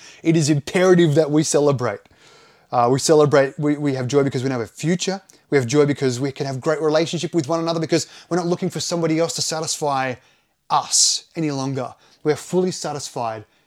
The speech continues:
in our, in our vertical relationship with the Father, and now we can bring a fully satisfied person, a, a whole human,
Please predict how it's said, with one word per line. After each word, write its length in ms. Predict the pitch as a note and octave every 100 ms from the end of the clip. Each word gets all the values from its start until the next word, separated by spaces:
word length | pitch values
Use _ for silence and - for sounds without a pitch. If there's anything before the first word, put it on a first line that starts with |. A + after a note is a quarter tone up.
| _ _
in 280 | D#3+ E3+ D3+
our, 80 | -
in 140 | D3+
our 80 | C3
vertical 500 | A#2 C3+ F#3+ G3+ F#3
relationship 440 | D#3 D3 C#3 C#3+
with 120 | C#3 B2
the 60 |
Father, 440 | A2 - E3+ E3+ B2+ - -
and 120 | C#3+
now 120 | D3+
we 140 | D3+ E3
can 160 | -
bring 200 | C#3 E3+
a 60 | E3+
fully 600 | - - - G3 G#3 G#3
satisfied 840 | F3 - F#3 F#3+ - F#3 E3+ E3
person, 460 | - - G3 - B2
a, 80 | A#2+ - - -
a 80 | C3
whole 320 | - G3 F#3+
human, 400 | - F#3+ C#3+